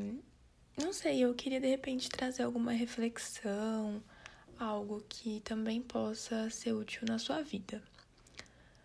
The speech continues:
Bom, a gente tenta sempre fugir do padrão.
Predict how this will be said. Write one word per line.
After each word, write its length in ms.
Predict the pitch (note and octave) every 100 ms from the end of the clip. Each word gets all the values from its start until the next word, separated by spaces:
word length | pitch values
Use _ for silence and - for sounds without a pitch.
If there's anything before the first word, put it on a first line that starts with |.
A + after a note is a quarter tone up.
| - -
Bom, 300 | C4 A#3+ G3 G#3 - - - - - - - -
a 120 | A3+
gente 280 | A#3 A3+ -
tenta 1000 | - A3+ A3 A3+ A#3+ A3+ A3+ A3 A3 A3+ -
sempre 880 | - - A3 G#3+ A3 A#3 A#3+ C4 -
fugir 400 | - - A3+ A3+
do 100 | A3+
padrão. 560 | A3+ - B3+ G3 G3